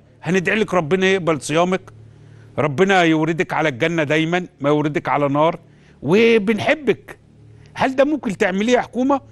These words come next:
آه. طب في حاجة كمان تعمليها يا حكومة وانت داخلة على صيام رمضان، الشهر المعظم؟ آه. ممكن تنفذي حكم القضاء الخاص بالمعاشات.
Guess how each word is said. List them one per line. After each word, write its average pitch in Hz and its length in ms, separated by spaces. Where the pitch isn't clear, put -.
آه. 147 460
طب 165 80
في 285 160
حاجة 285 200
كمان 247 300
تعمليها 202 460
يا 202 60
حكومة 180 560
وانت 202 300
داخلة 196 380
على 165 200
صيام 220 320
رمضان، 190 540
الشهر 226 340
المعظم؟ 208 640
آه. 226 260
ممكن 220 340
تنفذي 208 460
حكم 208 320
القضاء 185 400
الخاص 190 300
بالمعاشات. 139 680